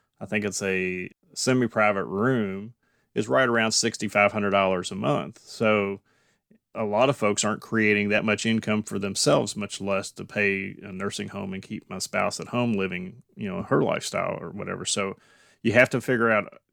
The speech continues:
you know, is this a risk for me? Do I have a history of, of my parents or grandparents or somebody having a long-term illness? And do I need to prepare for this?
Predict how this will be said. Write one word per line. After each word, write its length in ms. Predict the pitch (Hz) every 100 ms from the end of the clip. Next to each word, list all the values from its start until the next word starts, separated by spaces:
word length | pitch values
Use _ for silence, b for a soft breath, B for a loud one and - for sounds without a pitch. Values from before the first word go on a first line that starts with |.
| - -
you 80 |
know, 200 | 117 104 -
is 260 | 143 143
this 180 | 131 -
a 60 | 113
risk 340 | 117 120 -
for 120 | 117
me? 380 | 113 92 92 107
Do 180 | 104 104
I 60 |
have 240 | 98 120 120
a 40 |
history 580 | - 135 - 113 113 110
of, 280 | 107 101 -
of 200 | 107 104
my 380 | 101 98 95 98 _ _ _ _
parents 520 | - 110 107 110 107 101
or 80 |
grandparents 760 | 98 104 101 104 101 98 101 -
or 80 | 98
somebody 720 | - 101 98 98 95 95 95 - _
having 380 | - 104 101 101
a 80 | 98
long-term 580 | 98 98 101 - 104 104
illness? 460 | 90 90 110 - _ _ _ _ _ _
And 640 | 98 104 101 101 98 104 - 110
do 200 | 107 104
I 120 | 101
need 220 | 104 104
to 60 | 110
prepare 380 | - 104 123 143
for 160 | -
this? 360 | - - -